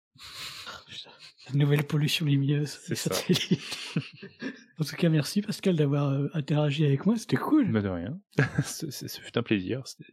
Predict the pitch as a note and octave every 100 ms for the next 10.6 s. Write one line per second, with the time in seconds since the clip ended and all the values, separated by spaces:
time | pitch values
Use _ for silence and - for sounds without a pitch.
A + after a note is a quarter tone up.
0 | _ A2 G#2+ A#2+ - A2 - A2 A2+ A2
1 | G#2 G2 G2 - G2+ - G2+ G#2+ - -
2 | _ - - - - - - - F#3 -
3 | D3 A2+ - A#2 A2 - D3 - A2+ -
4 | G#2+ A#2+ - A2+ G#2+ - - C3+ - -
5 | - - _ _ - - - - - _
6 | - E3 E3+ D#3 - C#3 D3 C#3+ D3 C#3
7 | D#3 - D#3 C#3 C#3+ C#3 D3+ D#3+ C#3+ C#3+
8 | D3 C#3+ - C#3 - C#3+ D3 - - -
9 | D#3 D#3 E3 E3+ D#3 F3 E3+ A3 A3 -
10 | C#3+ C3+ C#3 D3 D3